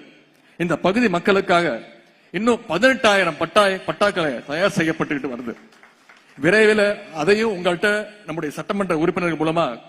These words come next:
கொடுக்க இருக்கோங்கிற அந்த மகிழ்ச்சியான செய்தியை இந்த நேரத்துல நான் தெரிவிச்சுக்கிறேன். இந்த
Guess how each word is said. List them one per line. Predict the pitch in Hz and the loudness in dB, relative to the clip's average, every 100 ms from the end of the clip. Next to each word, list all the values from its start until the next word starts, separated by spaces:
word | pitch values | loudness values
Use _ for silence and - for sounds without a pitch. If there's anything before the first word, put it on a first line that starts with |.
| - | -12
கொடுக்க | 156 185 190 | -8 -6 -4
இருக்கோங்கிற | 170 175 170 160 | -6 -6 -8 -8
அந்த | 147 135 | -8 -8
மகிழ்ச்சியான | 120 175 175 196 196 196 | -6 -6 -6 -2 -2 -2
செய்தியை | - 170 160 160 123 - - - _ _ | -4 -4 -2 -2 -2 -8 -20 -20 _ _
இந்த | 165 156 | -8 -2
நேரத்துல | 160 170 185 202 180 | -2 -2 -2 -4 -2
நான் | 143 127 | -2 0
தெரிவிச்சுக்கிறேன். | 156 156 135 120 - - - _ _ _ _ _ _ _ _ | 0 -2 -4 -6 -10 -18 -20 _ _ _ _ _ _ _ _
இந்த | 180 | -4